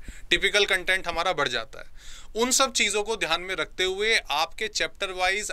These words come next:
एमसीक्यूज़ हमने तैयार करे हैं। साथ ही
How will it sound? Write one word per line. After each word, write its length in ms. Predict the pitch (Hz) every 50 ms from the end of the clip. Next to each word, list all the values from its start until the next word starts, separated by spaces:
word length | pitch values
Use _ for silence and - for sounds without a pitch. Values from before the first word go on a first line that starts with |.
| - -
एमसीक्यूज़ 500 | 160 160 170 160 - 196 - 196 196 175
हमने 200 | 180 170 160 180 180
तैयार 340 | - 160 135 127 120 117 113
करे 220 | - - - 113
हैं। 560 | 113 - - - - - - - - - - -
साथ 360 | - 165 160 185 202 - 208
ही 100 | 226